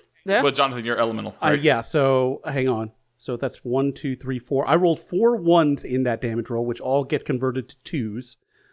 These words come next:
Speaker 3: So that's an additional four. So that's actually twenty-eight damage.
Speaker 1: All right.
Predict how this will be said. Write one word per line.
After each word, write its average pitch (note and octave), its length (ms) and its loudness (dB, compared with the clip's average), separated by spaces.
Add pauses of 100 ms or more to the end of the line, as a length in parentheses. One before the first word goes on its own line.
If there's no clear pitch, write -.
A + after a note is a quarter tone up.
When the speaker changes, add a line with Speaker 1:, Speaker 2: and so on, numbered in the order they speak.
(180)
Speaker 3:
So - 140 -2
that's D3+ 160 2
an B2+ 80 0
additional D3+ 440 0
four. A#2+ 500 4
So - 60 -10
that's B2+ 180 2
actually C#3 260 2
twenty-eight B2+ 500 2
damage. F#2 440 -8 (280)
Speaker 1:
All E3 100 0
right. G3+ 500 2